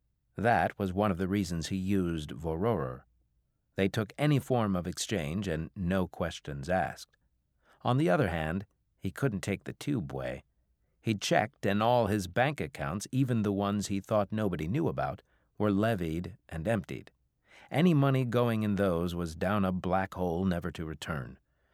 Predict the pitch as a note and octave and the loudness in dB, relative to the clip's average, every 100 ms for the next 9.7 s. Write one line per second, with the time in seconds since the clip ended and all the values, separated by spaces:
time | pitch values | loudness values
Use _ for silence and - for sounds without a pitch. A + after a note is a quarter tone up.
0 | _ - G#2 A2 B2+ G#2+ A2+ G2+ - F#2+ | _ -4 0 4 2 2 2 0 -2 -4
1 | - A#2+ G2 D#2 D2 - D#3 - D#2 - | 2 2 2 0 -4 -4 -4 -4 -6 -6
2 | C#2 C2+ D2+ - _ - C#2+ E2+ D#2 - | -6 -6 -8 -14 _ -12 -4 0 -2 -4
3 | - _ _ _ _ _ _ _ - G2 | -16 _ _ _ _ _ _ _ 0 0
4 | B2 C#2+ C#2+ F#2 - _ _ - C#2 F#2 | 0 -2 -6 -6 -10 _ _ -12 -2 -2
5 | F#2 B1 - - _ _ _ _ _ _ | -2 -8 -12 -20 _ _ _ _ _ _
6 | _ _ - - - F3 F3+ G2+ E2+ D#2 | _ _ -20 -20 -2 2 2 0 -2 -2
7 | D#2+ G2+ G#2+ E2+ G2 F#2+ G#2 G#2 E2+ F#2 | -2 0 0 0 0 0 4 4 2 -2
8 | E2+ G#2+ G2 D2 E2+ G#2 F#2+ E2 G#2+ G2 | -2 -2 0 0 -2 -2 -6 -2 2 2
9 | F#2 D#2+ G#2+ F2 B1+ - - | 2 -2 -2 -2 -4 -12 -18